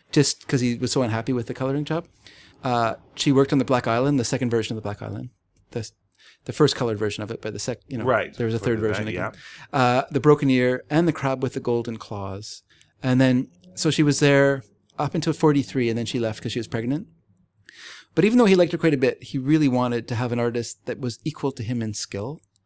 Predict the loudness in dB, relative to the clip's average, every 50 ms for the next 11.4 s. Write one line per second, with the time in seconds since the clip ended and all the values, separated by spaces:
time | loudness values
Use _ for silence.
0 | _ _ _ -4 -2 2 4 4 4 4 2 0 -4 -8 -6 -6 -4 -2 -2 -2
1 | 0 0 0 0 0 -2 -8 -12 -8 -6 -4 -4 -2 0 0 -2 -2 -2 -4 -6
2 | -6 -4 -4 -4 -2 -2 -4 -4 -4 -6 -4 -4 -4 -4 -4 -4 -6 -6 -4 -4
3 | -2 -2 -4 -4 -6 -10 -20 _ _ _ _ _ -16 -8 -4 -2 0 0 0 -2
4 | -2 -4 -2 -2 -4 -4 -6 -8 -8 -8 -6 -6 -8 -6 -4 -2 -2 -2 -2 0
5 | 0 0 0 0 -2 -2 -4 -6 -4 -2 -2 -2 -4 -6 -6 -6 -6 -4 -4 -6
6 | -6 -4 -4 -4 -4 -4 -6 -8 -8 -10 -10 -12 -12 -12 -12 -14 -16 -18 _ -20
7 | -20 -20 -12 _ 2 4 4 6 4 4 4 4 4 4 4 4 4 2 0 -2
8 | -2 0 2 2 2 0 -4 -10 -8 -6 -6 -6 -6 -6 -6 -8 -6 -4 -6 -6
9 | -6 -8 -14 -14 -14 -16 -16 -12 -10 -10 -10 -8 -6 -2 -2 0 0 -2 -4 -6
10 | -8 -10 -14 -20 -20 -20 -8 _ 0 0 2 4 4 6 6 6 4 2 0 -6
11 | -10 -4 -2 -2 -2 -2 -4 -10